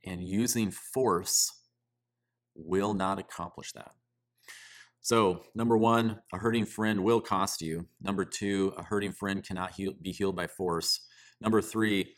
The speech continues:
<clears throat> a hurting friend is not helped through negotiation. This is actually one of my favorites, um, primarily because I've been a bonehead in this regard many times before. Uh, verse twenty-four,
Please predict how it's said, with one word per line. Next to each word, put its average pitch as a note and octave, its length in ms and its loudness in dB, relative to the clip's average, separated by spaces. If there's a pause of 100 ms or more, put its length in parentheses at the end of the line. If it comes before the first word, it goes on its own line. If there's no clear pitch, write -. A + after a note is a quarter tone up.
(120)
<clears throat> - 160 -20
a C3+ 440 2
hurting C3+ 400 2
friend G#2+ 600 0
is G2 220 -2
not G2 360 2
helped - 420 -4
through G#2+ 240 -4
negotiation. F#2+ 1000 -2 (1120)
This G2 100 -4
is F#2 80 -2
actually F2+ 280 -2
one E2+ 80 -2
of E2 40 -4
my D#2 100 -4
favorites, D2+ 540 -6 (540)
um, D#2+ 600 -4 (1600)
primarily F2+ 380 -2
because D#2 260 -6
I've D#2+ 220 -4
been E2 100 -6
a D2 40 -10
bonehead D#2+ 500 -6
in C#2 100 -10
this D#2 200 -8
regard C#2+ 400 -6 (320)
many D2 240 -10
times C2+ 320 -8
before. - 400 -12 (800)
Uh, F#2 220 6
verse G#2+ 220 4
twenty-four, G2+ 760 4